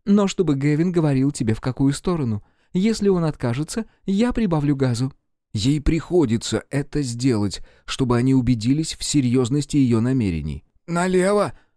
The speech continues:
произносит Гэвин придушенным голосом, и она чувствует, как машина скользит в ту сторону. Она рада, что Гэвин с Конни слишком заняты, справляясь с ситуацией, и не спрашивает, чего она добивается,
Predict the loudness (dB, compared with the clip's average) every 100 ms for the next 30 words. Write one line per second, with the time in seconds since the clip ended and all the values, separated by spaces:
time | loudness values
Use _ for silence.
0 | _ -2 0 0 -2 -2 -2 -2 -2 -2
1 | -2 0 -2 -4 -4 -2 -2 -2 -2 0
2 | 0 -2 -2 -4 -2 -2 -2 -2 -4 -4
3 | -2 -4 -2 -4 -2 -2 -6 -6 -4 -4
4 | -4 -4 -6 -10 -18 _ _ -6 -4 -2
5 | -2 -2 -4 -4 -4 -2 -2 -2 -4 -2
6 | -2 -2 -4 -4 -4 -6 -4 -4 -4 -6
7 | -6 -10 -12 _ -4 0 2 2 0 -2
8 | -4 -2 -2 -2 0 0 0 -2 -2 -2
9 | -2 -2 -4 0 0 2 -2 -2 0 2
10 | 2 2 -2 -6 -12